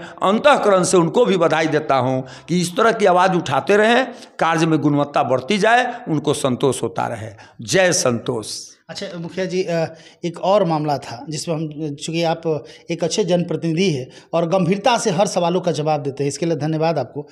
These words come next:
Speaker 2: अ, बहुत सारे बच्चे जो बता रहे थे कि, अ, खेल, जो खेल मैदान है उसको अतिक्रमण का शिकार बना दिया गया है, अ, तमाम लोग अतिक्रमण करके बैठे हुए हैं, खेलने में परेशानी हो रही है, इसके लिए बहुत जगह आवाज़ भी उठाया गया।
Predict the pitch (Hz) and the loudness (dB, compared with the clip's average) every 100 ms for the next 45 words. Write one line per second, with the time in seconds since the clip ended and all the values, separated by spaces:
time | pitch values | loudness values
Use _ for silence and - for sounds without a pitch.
0 | - - - 196 196 - - - 151 - | -20 -18 0 4 4 2 -8 -14 -10 -4
1 | 320 - 208 240 170 - 220 202 196 170 | -4 0 4 4 2 0 2 2 2 0
2 | 175 185 180 185 185 170 175 175 - - | 0 2 2 0 -4 -4 -6 -8 -16 -4
3 | 165 160 156 - - - 202 208 190 165 | 0 0 -2 -8 -10 0 2 0 -4 -8
4 | 156 147 175 - 214 185 160 156 135 143 | -4 -4 -4 0 0 2 0 -2 -4 -6
5 | 139 170 156 165 175 175 175 165 160 151 | -4 -2 -2 -2 -4 -2 -4 -4 -4 -4
6 | 143 139 135 139 131 131 123 127 - - | -4 -4 -6 -6 -6 -8 -10 -12 -18 -20
7 | - 147 147 185 185 185 175 175 160 165 | -10 -6 -4 -2 0 0 0 -2 -2 -2
8 | 170 165 165 - 151 165 151 143 175 156 | -4 -2 -6 -6 -8 -4 -4 -2 -2 -2
9 | 147 127 - - - - 214 220 196 190 | -4 -6 -14 -20 -14 -2 0 2 0 -2
10 | 160 - 156 156 143 139 139 123 127 - | -2 -2 -2 -2 -2 -2 -4 -8 -12 -18
11 | - 156 - 185 175 170 156 175 165 165 | -10 -8 -2 0 0 -2 -2 -2 -2 0
12 | 151 160 165 160 151 147 143 131 | 0 0 0 -4 -2 -2 -2 -4